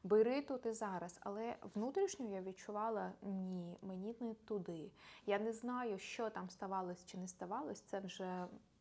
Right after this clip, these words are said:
м, варіанти, про які я ніколи не дізнаюсь. Але я точно знаю, що, довіряючи собі, ми завжди робимо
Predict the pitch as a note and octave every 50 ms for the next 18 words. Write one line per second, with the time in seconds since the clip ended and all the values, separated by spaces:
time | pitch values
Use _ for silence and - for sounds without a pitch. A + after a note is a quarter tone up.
0 | - - - - - G#3+ - F#3 F#3 F3+ F3+ - - - G3+ G3+ G3+ A#3 B3 A#3+
1 | - G3 F#3 F3+ F#3 - F#3+ F#3 F#3 F#3 - G#3 G3+ F#3+ F#3+ F#3+ F#3+ F#3+ F#3 F3+
2 | F3 E3+ E3+ E3+ F3 F3 - F3 E3+ F#3 F3+ F3 E3 E3+ F#3 - - - - -
3 | - - - G3+ G#3 A#3 A3 A3 A3 A3 - B3 A#3+ A3+ A3+ - - G3+ F3+ F3+
4 | F3+ - F#3+ F#3+ G3+ B3 C#4+ C4+ A3 F#3+ F#3 - - - - G3 G3 G3 F#3+ F#3+
5 | F#3+ - - - - - - - - - - - - - - - _ _ _ _
6 | _ _ _ _ _ _ _ - - - - A3 G#3 A3+ G#3+ G3 A3+ A3 A#3 A3
7 | G3+ F#3 F3+ F3+ F#3+ - - - F#3+ - - F#3+ E3+ D#3+ G3 G3+ A#3+ C#4+ D#4+ -
8 | - - - F#3+ F#3 F3 E3+ - - F#3 F#3+ A3+ C4 C4 - - G3+ F#3 - -
9 | - F#3 F3 E3+ E3 E3 F3 F3+ A#3 A#3 G3+ F3 E3+ D#3+